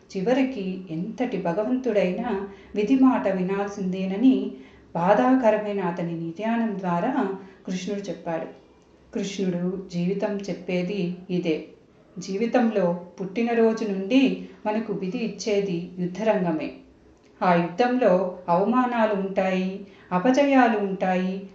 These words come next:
విజయాలు ఉంటాయి, కష్టాలు, సుఖాలు అన్నీ ఉంటాయి. వేటికైనా ఒకలాగే స్పందించి ముందుకు వెళ్ళటమే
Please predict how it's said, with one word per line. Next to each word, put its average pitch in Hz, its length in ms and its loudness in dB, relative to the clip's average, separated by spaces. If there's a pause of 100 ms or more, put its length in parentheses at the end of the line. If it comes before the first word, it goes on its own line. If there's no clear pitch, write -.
విజయాలు 240 520 4
ఉంటాయి, 175 540 -2 (380)
కష్టాలు, 226 680 6
సుఖాలు 220 800 0
అన్నీ 208 260 0
ఉంటాయి. 175 540 -2 (360)
వేటికైనా 190 840 -2 (180)
ఒకలాగే 233 560 4
స్పందించి 247 920 0 (200)
ముందుకు 226 380 0
వెళ్ళటమే 202 840 2